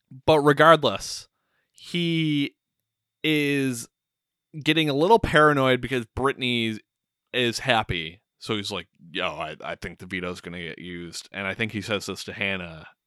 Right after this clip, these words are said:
and she's just like, "Oh, I, I don't know what makes you think that." And he was like, "My gut.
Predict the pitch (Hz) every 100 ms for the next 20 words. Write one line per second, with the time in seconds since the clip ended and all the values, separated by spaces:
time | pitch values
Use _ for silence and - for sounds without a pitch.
0 | - 95 92 92 - 85 - - 101 104
1 | 92 90 90 _ 92 101 98 95 95 92
2 | 95 92 - - 95 - 98 92 82 87
3 | 90 90 82 _ _ - 87 90 85 71